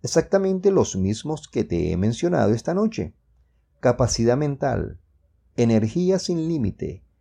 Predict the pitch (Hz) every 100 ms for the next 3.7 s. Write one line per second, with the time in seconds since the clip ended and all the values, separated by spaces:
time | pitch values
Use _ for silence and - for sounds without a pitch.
0 | _ - 87 90 85 82 - 101 98 117
1 | 123 143 180 175 _ _ _ _ _ _
2 | _ - 107 - 120 175 196 202 202 202
3 | 196 202 - 104 69 -